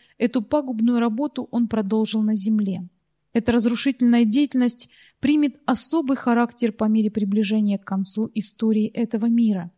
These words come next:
Видя, что времени у него остаётся мало, сатана станет действовать с ещё большим упорством, стремясь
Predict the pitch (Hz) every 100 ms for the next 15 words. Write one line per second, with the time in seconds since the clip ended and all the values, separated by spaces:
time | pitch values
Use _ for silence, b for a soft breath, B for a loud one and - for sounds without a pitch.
0 | _ _ _ _ _ 220 254 277 277 -
1 | 269 262 294 277 254 247 240 240 220 233
2 | 226 - 233 226 - 220 220 269 262 240
3 | B B B - 269 294 330 311 294 277
4 | 226 233 269 - 240 240 - - - 247
5 | - 240 196 220 208 214 208 202 254 262
6 | - 233 220 b b - 233 233 233 220
7 | -